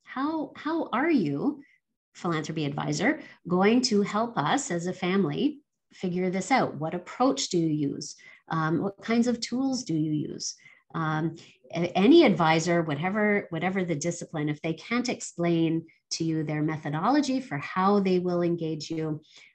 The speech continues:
um, to, to take you on, on the journey and where, uh, where you expect to, to be at the end of, of that process, um, they, they may not be bringing the, the level of skill,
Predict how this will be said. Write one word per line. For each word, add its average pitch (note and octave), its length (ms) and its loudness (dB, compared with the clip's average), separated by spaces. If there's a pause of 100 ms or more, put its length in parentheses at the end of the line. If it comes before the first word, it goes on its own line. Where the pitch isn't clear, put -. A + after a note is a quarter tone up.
(100)
um, D3+ 520 0 (200)
to, D#3 340 -2
to - 140 -4
take G#3 300 2
you G3 200 6
on, F3 340 4
on E3+ 200 2
the D#3+ 80 0
journey E3 520 2
and D#3+ 180 -6
where, F#3 500 2 (400)
uh, D#3 420 -4
where D#3+ 280 -4
you D#3+ 160 0
expect - 420 -6
to, D#3+ 300 -4 (100)
to D3+ 260 -2
be F#3 420 6
at D#3 180 -2
the D3+ 140 -2
end D#3 180 0
of, D3+ 160 -4 (200)
of D#3 180 -6
that - 240 -2
process, C#4 560 -4 (400)
um, D#3+ 360 0 (240)
they, E3 320 2
they F3 120 4
may G#3 260 6
not G3+ 320 4
be F#3 120 2
bringing E3+ 440 0
the, D3+ 240 -6
the E3+ 80 -8
level D#3 360 -2
of D3 100 -4
skill, C4+ 480 2